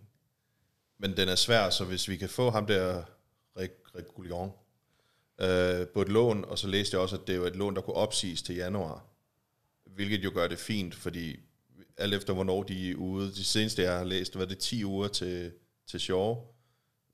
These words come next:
med, med Daily Mail som kilden, men stadigvæk. Øh, og så tror jeg, det var nogle uger på, på Malaysia. Så jeg tror, vi har brug for en. Det er bare,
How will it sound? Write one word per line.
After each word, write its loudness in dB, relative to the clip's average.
med, -10
med -2
Daily 0
Mail -2
som -2
kilden, 0
men 0
stadigvæk. 2
Øh, 4
og -2
så -4
tror 0
jeg, 2
det 2
var 2
nogle -2
uger -2
på, -4
på -10
Malaysia. -4
Så -6
jeg -6
tror, -4
vi -4
har -4
brug -12
for -14
en. -10
Det -6
er -18
bare, -6